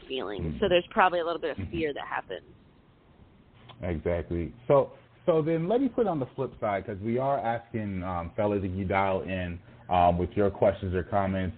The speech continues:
Speaker 2: um, please do. You can call us at five one five, six oh two, nine six forty-seven and press the number one. When it comes to,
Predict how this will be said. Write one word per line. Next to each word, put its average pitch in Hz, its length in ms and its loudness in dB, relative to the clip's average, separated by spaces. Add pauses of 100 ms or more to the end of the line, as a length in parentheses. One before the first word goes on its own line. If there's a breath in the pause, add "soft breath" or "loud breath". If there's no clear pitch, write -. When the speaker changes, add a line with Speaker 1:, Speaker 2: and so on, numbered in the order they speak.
Speaker 2:
um, 85 360 -2
please 110 300 6
do. 92 120 4
You 90 160 4
can 90 100 -2
call 92 240 4
us 87 100 -2
at 90 220 4
five 87 200 6
one 85 180 -2
five, 85 320 2
six 92 180 -2
oh 87 100 0
two, 92 160 0
nine 82 280 -2
six 82 180 -2
forty-seven 87 520 0 (280 loud breath)
and 82 180 -4
press 101 260 4
the 90 80 2
number 82 280 0
one. 87 480 0 (580 loud breath)
When 143 200 6
it 127 200 -2
comes 165 400 4 (200)
to, 123 500 2